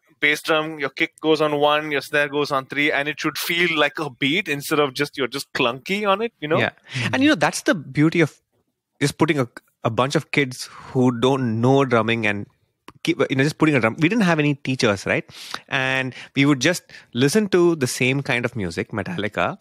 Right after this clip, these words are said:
Speaker 2: and,
Speaker 1: Yes.
Speaker 2: uh, we would just show up the next day to college,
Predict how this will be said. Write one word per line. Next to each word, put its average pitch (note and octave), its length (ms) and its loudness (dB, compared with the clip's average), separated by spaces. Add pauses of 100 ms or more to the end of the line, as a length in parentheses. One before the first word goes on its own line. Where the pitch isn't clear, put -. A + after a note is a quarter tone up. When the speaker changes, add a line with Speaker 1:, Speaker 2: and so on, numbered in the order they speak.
(520)
Speaker 2:
and, B2+ 600 0 (180)
Speaker 1:
Yes. - 20 4
Speaker 2:
uh, B2 220 4
we C3+ 80 4
would D3 120 4
just F3 160 0
show D#3 260 4
up D3+ 240 4
the C#3 80 2
next C3 320 -2
day C#3 220 2
to B2 280 0
college, A2 480 0